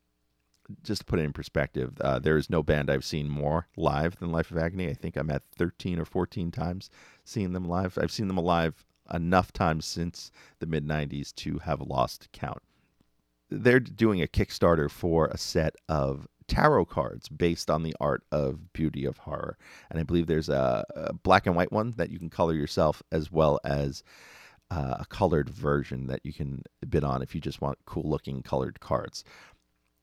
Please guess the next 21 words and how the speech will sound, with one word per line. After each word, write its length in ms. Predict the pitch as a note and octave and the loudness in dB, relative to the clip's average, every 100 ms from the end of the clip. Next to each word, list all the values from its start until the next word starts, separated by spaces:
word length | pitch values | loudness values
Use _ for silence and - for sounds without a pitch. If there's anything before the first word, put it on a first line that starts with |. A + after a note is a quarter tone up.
| _ _ _ | _ _ _
So 160 | G#2+ | 0
do 280 | E2+ B2+ C3 | 2 2 2
check 320 | - A#2+ G2+ | 2 0 0
that 180 | G#2+ F#2 | -2 -2
out. 160 | D2+ C#2+ | 0 -2
I'm 100 | C#2+ | 0
pretty 160 | G#2+ | 0
sure 160 | A2 F#2+ | 2 0
it's 100 | F2 | 0
on 140 | E2+ | 0
I 100 | D2 | 0
D 100 | D2+ | 0
W's 280 | D#2 D2 C2 | -2 -4 -2
website. 460 | F#2+ F#2+ - F#2 D#2 | 0 2 2 2 2
It's 100 | - - | 0 2
probably 200 | F2+ D#2 | 4 4
up 140 | - | 2
on 140 | C#2 C2+ | -4 -2
Kickstarter 600 | G2 - - D#2+ C#2+ - | -4 -2 0 0 0 -2
as 300 | E2 C#2+ - | -4 -4 -2
well. 280 | E2 F2 | 2 2